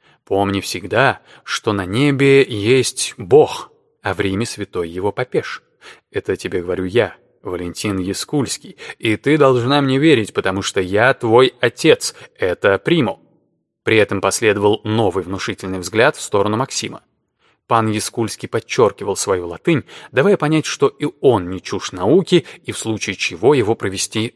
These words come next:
трудно. «Секундо! Я шляхтич славного герба, в котором вместе с копной и вороной недаром обозначается крест в синем поле.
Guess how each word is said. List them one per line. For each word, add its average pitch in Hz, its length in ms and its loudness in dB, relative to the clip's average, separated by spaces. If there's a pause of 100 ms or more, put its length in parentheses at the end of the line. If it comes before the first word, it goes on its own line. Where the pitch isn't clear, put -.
трудно. 98 400 -8 (1300)
«Секундо! 160 960 4 (440)
Я 117 400 4
шляхтич 104 800 0
славного 101 580 0
герба, 127 420 2 (300)
в - 80 -20
котором 104 360 2
вместе 101 460 -2
с - 120 -2
копной 110 500 0
и 104 160 -4
вороной 92 640 2 (220)
недаром 123 580 2
обозначается 113 840 4
крест - 440 0
в - 80 -10
синем 101 380 -2
поле. 95 400 0